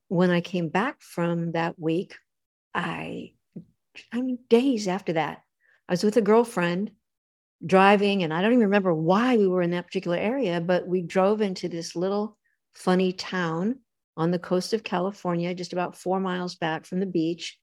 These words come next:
And we were driving along, and I said, "This is it.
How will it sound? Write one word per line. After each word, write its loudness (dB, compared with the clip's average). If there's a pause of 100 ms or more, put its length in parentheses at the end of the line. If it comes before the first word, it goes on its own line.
(760)
And 2
we 0
were -2
driving 0
along, -4
and -6
I -4
said, -2 (680)
"This -4
is -2
it. 2